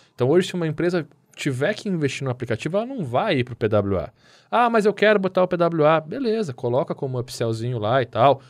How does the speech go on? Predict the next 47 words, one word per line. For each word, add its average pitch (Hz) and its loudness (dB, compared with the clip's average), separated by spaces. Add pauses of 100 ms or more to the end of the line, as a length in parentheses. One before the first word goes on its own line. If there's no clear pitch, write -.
(160)
Ou 180 8
se 165 -4
não, 147 0
"Olha, 143 4
na 110 -4
minha 147 -4
empresa 135 2
a 120 6
operação 160 -2
back-office 131 -4
vai 127 -6
ser 147 -6
dentro 139 -8
de 135 -6
um 123 -2
P 123 -2
W 110 4
A. 135 6 (600)
Então 120 0
eu 131 4
vou 131 0
dar 131 4
dispositivos 131 -4
Android 127 2
pra 120 -4
todos 135 -2
os 120 -4
meus 117 -2
funcionários 110 0
utilizar." 123 2 (340)
Aí 117 -14
você 131 -16
tá 139 -2
falando 147 0
de 165 -2
uma 175 -2
coisa 160 -2
muito 151 -2
específica, 185 -6
mas 107 -4
mercado, 123 2
quando - -12
a 110 -6
gente - -10
fala 117 2
de 117 -2
mercado, 120 2